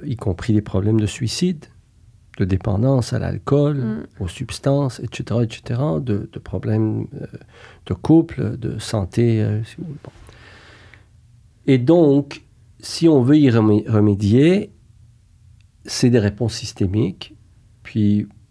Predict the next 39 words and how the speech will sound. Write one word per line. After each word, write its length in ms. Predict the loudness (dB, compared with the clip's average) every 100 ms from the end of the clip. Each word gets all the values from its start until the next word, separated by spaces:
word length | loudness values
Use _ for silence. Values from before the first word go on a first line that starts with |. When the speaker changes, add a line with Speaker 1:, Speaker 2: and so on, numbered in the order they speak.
| _ -8
Speaker 1:
que 100 | -2
voulez-vous, 380 | 0 0 0 -2
c'est 140 | 0
mon 160 | 0 2
billet. 600 | 0 2 2 0 0 -8 -14 _
Speaker 2:
<laughs> 260 | -10 -8 -4
Speaker 1:
C'est, 80 | -2
Speaker 2:
Ouais. 220 | -2 -2 -6 -10
Speaker 1:
c'est 180 | -2
mon 200 | 2 2
billet 760 | 2 2 4 4 4 4 2 0 0
individuel. 840 | 0 0 0 0 0 2 2 -2 -2
Les 140 | -4
réponses 360 | -2 -4 -6 -8
systémiques, 600 | -12 -6 0 0 0 -4 -20 -20
ça 200 | -6 -2
ne 60 | -2
se 120 | 0
décide 480 | 0 0 0 -4 -2
pas 340 | 2 2 2 -4
chacun 340 | -8 -2 0
dans 140 | 0
notre 280 | 0 -2 -4
coin 440 | -4 0 2 2 -2 -10 -20 -20 _
ou 60 | 2
même 200 | 4 4
dans 100 | 2
notre 200 | 0 -2
hôpital. 420 | -6 -4 -2 -2 -8 _ _ _ -10
C'est 160 | -2
l'action 320 | 0 0 -4 -4
politique. 560 | -6 -8 -12 -20 -20 _ -10
Speaker 2:
Mm. 140 | -8 -8
Speaker 1:
C'est 80 | -6
pour 120 | -2
ça 120 | 0
que 60 | -2
pour 180 | -2 -2
moi, 500 | 2 2 2 0 -2